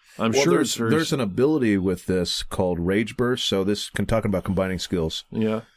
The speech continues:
Speaker 2: So Rage Burst comes with heavy, and it means empty every bullet in your magazine in a single turn.
Speaker 1: Oh, wow. Okay.
Speaker 2: There are sniper rifles with eighteen shots in a magazine.
Speaker 1: I mean, that's kinda overkill, but hey,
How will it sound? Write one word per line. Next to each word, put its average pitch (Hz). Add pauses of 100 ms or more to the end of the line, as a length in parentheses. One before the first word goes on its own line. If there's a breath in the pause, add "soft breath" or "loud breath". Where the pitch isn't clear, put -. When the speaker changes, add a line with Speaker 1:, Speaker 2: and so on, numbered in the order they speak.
(240 soft breath)
Speaker 2:
So -
Rage 131
Burst 120
comes 113
with 95
heavy, 95
and 98
it 98
means 104
empty 123
every 117
bullet 113
in 101
your 101
magazine 92
in 87
a 82
single 85
turn. 67 (340)
Speaker 1:
Oh, 127
wow. 98 (100)
Okay. 101 (200)
Speaker 2:
There 120
are 110
sniper 151
rifles 104
with 95
eighteen 107
shots -
in 92
a 87
magazine. 85 (360)
Speaker 1:
I -
mean, 85 (180)
that's 107
kinda 110
overkill, 98
but 101
hey, 104